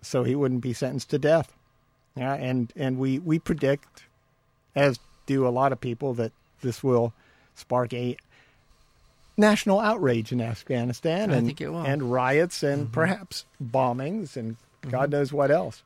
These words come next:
Speaker 2: And they, what they call it, bl-, blue on green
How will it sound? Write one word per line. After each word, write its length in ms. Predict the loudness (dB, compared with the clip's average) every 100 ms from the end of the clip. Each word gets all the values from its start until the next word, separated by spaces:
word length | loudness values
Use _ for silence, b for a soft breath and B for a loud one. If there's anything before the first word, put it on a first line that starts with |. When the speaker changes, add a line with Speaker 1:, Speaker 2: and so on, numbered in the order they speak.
| _
Speaker 2:
And 200 | -2 0
they, 140 | 0 2
what 160 | 2
they 120 | 2
call 240 | 2 2 0
it, 140 | 0
bl-, 120 | -4 -8 _
blue 360 | -4 0 2 2
on 280 | 0 -2
green 500 | -2 -2 0 0 -2